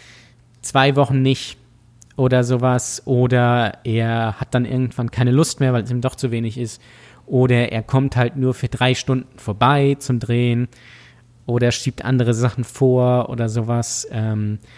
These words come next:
und auch wenn es natürlich wahnsinnig günstig ist, ähm, sollte man von solchen Sachen dann eher die Finger lassen, dann eher sagen,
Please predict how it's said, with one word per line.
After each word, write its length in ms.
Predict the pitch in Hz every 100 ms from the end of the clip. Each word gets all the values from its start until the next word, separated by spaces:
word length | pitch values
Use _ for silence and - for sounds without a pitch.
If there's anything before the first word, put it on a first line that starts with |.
| - - - _ _ _
und 580 | 107 107 104 104 107 -
auch 220 | 127 139 151
wenn 100 | 143
es 120 | 143
natürlich 420 | 127 131 117 - _ _ _ _
wahnsinnig 440 | 147 196 151 151 -
günstig 420 | 156 - 143 143
ist, 340 | 147 - - - - - - _ _ _ -
ähm, 760 | 110 110 110 110 110 107 107 - - _ _ _ _ - -
sollte 320 | - 123 113
man 160 | 117 107
von 220 | - 107
solchen 420 | 113 123 - 120
Sachen 340 | 117 117 123 110
dann 280 | 107 107
eher 260 | - 117 110
die 80 | 110
Finger 300 | - 117 110
lassen, 340 | 107 - 101
dann 280 | - 117 143
eher 260 | 135 131 127
sagen, 520 | 120 120 123 123